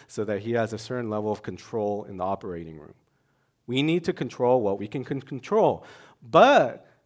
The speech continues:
in our desire to break out of our limits, there comes a point where we honestly feel we should be able to control all circumstances.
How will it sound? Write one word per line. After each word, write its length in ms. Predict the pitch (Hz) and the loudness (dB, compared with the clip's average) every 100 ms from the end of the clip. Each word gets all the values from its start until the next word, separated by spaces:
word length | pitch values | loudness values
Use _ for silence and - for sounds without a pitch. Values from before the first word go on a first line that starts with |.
| _ _ | _ _
in 240 | 156 160 160 | 0 2 6
our 260 | 160 151 | 6 6
desire 460 | 135 151 175 190 190 | 4 4 8 8 8
to 80 | 175 | 4
break 400 | - 196 226 233 | 6 6 8 8
out 160 | 226 | 6
of 100 | 220 | 8
our 160 | 214 202 | 8 8
limits, 640 | 220 285 220 196 196 - | 8 6 6 4 2 -6
there 160 | - 151 | -2 0
comes 300 | - 240 254 | 4 4 4
a 40 | |
point 340 | - 233 233 208 | 2 6 6 8
where 140 | 185 | 6
we 300 | 175 214 254 | 6 2 2
honestly 540 | 170 180 226 - 262 | 4 4 4 -2 -4
feel 360 | 214 - 214 208 | -4 0 4 4
we 100 | 170 | 2
should 160 | - 180 | 0 0
be 60 | |
able 120 | 185 | 0
to 60 | 165 | 0
control 420 | 175 160 165 147 | -4 -4 0 2
all 260 | 127 123 135 | 4 2 2
circumstances. 880 | - 117 98 - 82 - - - | -4 -12 -14 -16 -18 -18 -20 -20